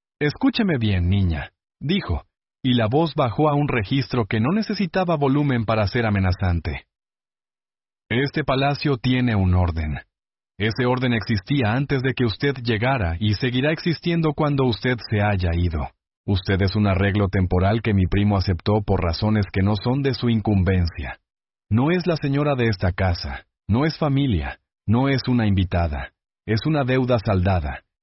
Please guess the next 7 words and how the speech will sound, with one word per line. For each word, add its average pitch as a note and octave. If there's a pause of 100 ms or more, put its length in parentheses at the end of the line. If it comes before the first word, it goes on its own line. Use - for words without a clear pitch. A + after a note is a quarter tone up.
y B2+
le C#3+
convendrá A#2
recordarlo". F2 (960)
Luciana G2+
la F#2+
miró F2+